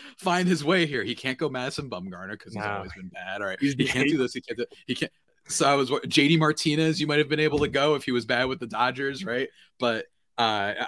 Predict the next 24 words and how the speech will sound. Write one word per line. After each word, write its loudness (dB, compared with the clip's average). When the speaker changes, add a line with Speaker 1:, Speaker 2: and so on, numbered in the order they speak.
Speaker 1:
I, 4
I 4
love 2
the -10
pick. -2
I 0
appreciate 0
the -4
Speaker 2:
Marshall. -6
Speaker 1:
homerism. -10
Speaker 2:
Yeah, -10
that's 0
a -2
Speaker 1:
I'm 6
Speaker 2:
good 12
Speaker 1:
gonna 6
Speaker 2:
one, 4
Speaker 1:
get 6
Speaker 2:
too. 0
Speaker 1:
wild 2
for -6
my -2
last -4
one. -12